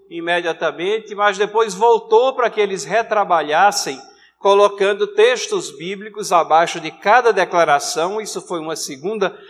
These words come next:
onda aqui. E eles saíram com esse documento que tem trinta e três capítulos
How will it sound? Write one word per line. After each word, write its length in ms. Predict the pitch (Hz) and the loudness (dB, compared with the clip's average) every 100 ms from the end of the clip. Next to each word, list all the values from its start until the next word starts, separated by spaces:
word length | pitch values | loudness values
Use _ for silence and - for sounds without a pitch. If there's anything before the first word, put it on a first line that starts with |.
| - - | -20 -4
onda 580 | 170 214 226 180 143 - - - | 2 2 2 -2 -4 -10 -20 0
aqui. 640 | 147 143 - 196 233 202 - _ _ _ _ _ _ | 2 2 -2 -6 -6 -10 -20 _ _ _ _ _ _
E 400 | 196 240 240 208 | -8 -8 -2 4
eles 340 | 220 240 - - - _ _ _ | 4 2 -6 -10 -16 _ _ _
saíram 640 | - - - 233 208 220 233 | -16 -4 4 4 6 2 0
com 120 | 247 | -2
esse 220 | 247 240 | -2 -2
documento 760 | 220 247 277 240 226 247 - 269 | -2 -2 -2 -2 -2 -2 -10 -16
que 120 | 247 | -14
tem 280 | 220 208 196 | -4 -4 -4
trinta 400 | 254 302 330 320 | -8 -6 -4 -4
e 80 | 233 | -4
três 420 | - 196 208 202 | -2 0 0 -2
capítulos 1120 | - 214 220 190 196 220 247 277 - - - | -2 -2 -2 -6 -6 -8 -8 -8 -8 -8 -12